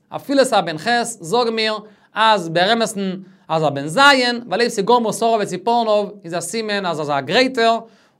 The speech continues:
נאר השתהה די השתהה. איז גמרו, שערה וציפורניו, איז סיי בספק בזיין, ספק בן חס, איז זיכער, אז היא מותר, וואס היא מוכיח, אז ער בן זיין, און אפילו וודאי בן חס, מעג מען נישט מחלל שבת זיין. אבער דאס איז אלעס די שיטה פון שולחן ערוך.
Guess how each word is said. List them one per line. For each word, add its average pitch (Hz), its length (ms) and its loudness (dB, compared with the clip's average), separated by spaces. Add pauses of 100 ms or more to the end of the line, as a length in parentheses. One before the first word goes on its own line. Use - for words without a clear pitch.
נאר 220 100 0
השתהה 233 240 2 (200)
די 262 140 0
השתהה. 220 420 2 (420)
איז 156 140 -10
גמרו, 269 340 4
שערה 254 160 2
וציפורניו, 240 560 -2
איז 196 220 -6
סיי 262 300 2
בספק 226 460 -2
בזיין, 196 300 -2
ספק 208 260 -4
בן 180 120 -4
חס, 170 400 -6 (320)
איז 135 100 -8
זיכער, 202 320 -2
אז 185 140 -6
היא 190 80 -4
מותר, 175 300 -2
וואס 151 180 -2
היא 165 60 -8
מוכיח, 160 500 0
אז 143 180 -4
ער 131 60 -2
בן 120 100 -6
זיין, 226 440 0 (460)
און 160 60 -10
אפילו 247 280 2
וודאי 269 520 8
בן 247 180 4
חס, 240 480 -2 (320)
מעג 233 220 2
מען 220 180 -2
נישט 226 200 2
מחלל 185 320 -4
שבת 101 280 -8
זיין. 95 160 -20 (1500)
אבער 254 260 6
דאס 240 220 2
איז 196 80 -4
אלעס 226 300 6
די 185 100 -2
שיטה 220 220 -4
פון 202 120 -8
שולחן 175 280 -4
ערוך. - 360 -4